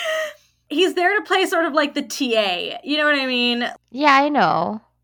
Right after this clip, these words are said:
Speaker 2: I know, but I'm sure they could have casted someone better. You know, you know what he'd be great in? He should have been the bounty hunter in Star Wars, because you don't need facial expressions for
Speaker 1: Oh my
Speaker 2: that. You're
Speaker 1: God.
Speaker 2: wearing a helmet the entire
Speaker 1: Jesus
Speaker 2: time.
Speaker 1: Christ.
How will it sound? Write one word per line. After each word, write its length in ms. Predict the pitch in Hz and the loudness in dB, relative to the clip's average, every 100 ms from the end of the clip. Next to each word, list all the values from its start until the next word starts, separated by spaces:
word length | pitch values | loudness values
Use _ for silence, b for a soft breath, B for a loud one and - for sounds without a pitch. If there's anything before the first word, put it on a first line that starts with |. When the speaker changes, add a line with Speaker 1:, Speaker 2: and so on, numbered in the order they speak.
| _ _ _ - | _ _ _ -4
Speaker 2:
I 140 | 214 | -2
know, 280 | 202 160 175 | 2 2 0
but 160 | 214 - | -4 -2
I'm 140 | 220 233 | 0 0
sure 280 | - 254 | 0 2
they 120 | 262 233 | 2 2
could 180 | - | 2
have 140 | 196 180 | 0 -2
casted 500 | - 175 175 - 170 | -4 -2 -2 -6 -8
someone 380 | - 165 156 151 | -6 -4 -4 -2
better. 480 | 131 98 98 69 - _ - | -4 -2 -4 -8 -12 _ -4
You 120 | 233 | 2
know, 220 | 277 339 | 6 4
you 140 | - 220 | 2 2
know 140 | 254 | 4
what 180 | 240 208 | 6 4
he'd 220 | - 226 | 2 -2
be 140 | 214 190 | -2 -6
great 380 | - 147 135 | -4 -2 -2
in? 300 | 160 208 269 302 _ _ | 0 0 -2 -4 _ _
He 160 | - 233 | -8 -4
should 180 | - 294 | 0 2
have 60 | |
been 160 | 277 262 | 4 4
the 80 | 226 | 2
bounty 420 | - 147 151 160 | 2 0 2 0
hunter 580 | 160 151 147 147 143 139 - - | -4 -6 -6 -8 -8 -10 -14 -12
in 140 | 160 | -10
Star 380 | 160 - 147 147 | -8 -2 2 2
Wars, 540 | 139 113 73 76 - - | 2 -2 -4 -8 -16 -18
because 260 | 185 190 185 | -10 -8 -4
you 80 | |
don't 320 | 196 202 180 165 | 2 2 0 -4
need 440 | 165 170 160 147 | -2 -4 -4 -8
facial 320 | - 160 156 147 | -8 -8 -6 -6
expressions 520 | - 151 139 - 151 | -6 -10 -10 -10 -8
for 60 | |
Speaker 1:
Oh 80 | 202 | -6
my 100 | 185 | -4
Speaker 2:
that. 80 | - | -6
You're 80 | 165 147 | -6 -4
Speaker 1:
God. 60 | |
Speaker 2:
wearing 200 | 170 180 | -4 -4
a 40 | 170 | -4
helmet 480 | - 156 156 123 - | -2 -2 -2 -4 -8
the 100 | 139 | -12
entire 560 | 131 - 160 143 139 | -12 -12 -6 -2 -2
Speaker 1:
Jesus 240 | 127 147 - | -2 -6 -6
Speaker 2:
time. 320 | - 92 101 | -6 -8 -10
Speaker 1:
Christ. 400 | - 147 - | -12 -12 -14